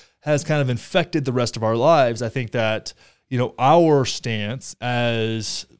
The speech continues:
as maybe we're on the intellectual left or,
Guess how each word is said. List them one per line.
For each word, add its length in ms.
as 480
maybe 240
we're 160
on 140
the 100
intellectual 420
left 400
or, 380